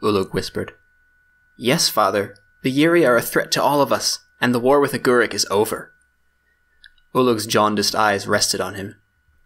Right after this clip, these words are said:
"Peace with my archenemy Agurik," he said softly. "What a brilliant solution, son." A violent cough shook his chest, and his bony hands clawed themselves to his seat.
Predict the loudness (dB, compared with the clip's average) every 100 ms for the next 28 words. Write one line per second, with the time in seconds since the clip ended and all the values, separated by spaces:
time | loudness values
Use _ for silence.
0 | _ -10 -6 -2 -2 -4 -4 -4 -2 -2
1 | -2 -6 -6 -8 -6 -2 0 0 -4 -12
2 | -8 -6 -4 -2 -4 -4 -12 -12 _ _
3 | _ _ _ _ _ _ _ -10 -10 -6
4 | -6 -2 -2 0 -2 -2 -4 -4 -8 -12
5 | -20 _ _ _ _ -10 -4 -4 -6 -10
6 | -16 _ _ _ _ _ _ _ _ _
7 | _ _ -6 -2 -2 -2 -6 -4 -2 -2
8 | 0 -4 -4 -6 -2 -2 -2 -8 -6 -4
9 | -2 -2 -2 -2 -2 -2 -4 0 0 0
10 | -4 -4 -4 -4 -4 -4 -4 -6 -8